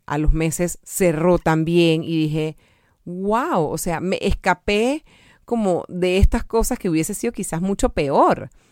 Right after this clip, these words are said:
Y yo caí parada. Me costó al principio, cien por ciento, el adaptarme, el, el,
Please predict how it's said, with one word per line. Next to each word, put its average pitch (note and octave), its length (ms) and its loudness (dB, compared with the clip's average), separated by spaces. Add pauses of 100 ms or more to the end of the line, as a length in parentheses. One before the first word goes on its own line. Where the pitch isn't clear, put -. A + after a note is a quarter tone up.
(520)
Y G#3+ 300 0
yo G#3 160 6
caí A#3 220 0
parada. A#3 680 -2 (260)
Me G3 200 2
costó F#3 320 4
al E3+ 60 0
principio, F3+ 520 -2
cien F3+ 280 0
por F3 120 0
ciento, E3 520 -2 (240)
el D#3+ 180 -2
adaptarme, E3+ 720 2
el, D3+ 220 0
el, D#3+ 280 -2